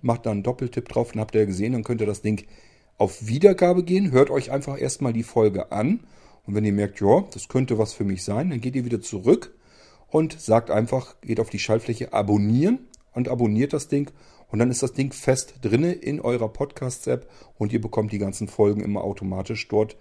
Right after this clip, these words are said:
aufgelistet. Ist also eine ganz einfache Möglichkeit, um Podcast auch zu hören und zu finden. Ja, und wenn einem das gefällt,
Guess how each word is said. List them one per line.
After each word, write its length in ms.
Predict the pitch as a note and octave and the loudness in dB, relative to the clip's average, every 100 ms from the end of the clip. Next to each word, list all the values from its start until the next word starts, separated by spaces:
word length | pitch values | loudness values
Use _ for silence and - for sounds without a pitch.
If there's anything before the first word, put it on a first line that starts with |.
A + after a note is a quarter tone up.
| _ _ | _ _
aufgelistet. 800 | G2+ F#2 - E2+ - - - - _ _ _ _ _ _ | -6 -6 -8 -10 -12 -16 -20 -20 _ _ _ _ _ _
Ist 100 | - | 4
also 160 | C#3+ E3+ | 6 6
eine 100 | C#3+ | 6
ganz 220 | D#3+ - | 4 4
einfache 340 | D3 D3 C#3 | 0 0 0
Möglichkeit, 640 | B2 C3+ D#3+ D#3 D3 C#3+ | 4 2 2 -2 0 2
um 180 | - A2 | 2 -2
Podcast 640 | - D3+ - - C3 - - | 2 2 2 -4 -4 -6 -6
auch 180 | - A2 | -2 -2
zu 280 | - G#2+ G2 | -4 -8 2
hören 280 | B2 F#3 A3 | 4 4 2
und 140 | - G#2+ | -8 -8
zu 100 | A2 | -8
finden. 540 | - D3 F3+ D#3 D#3 - - - _ _ | -2 0 0 -4 -6 -10 -20 -20 _ _
Ja, 60 | B2+ | 0
und 320 | G2+ - G2+ | 0 -4 2
wenn 100 | D#3 | 4
einem 120 | D3 | 4
das 180 | C#3 - | 2 0
gefällt, 520 | A#2+ - C#3+ A#3+ - | -6 4 4 4 -2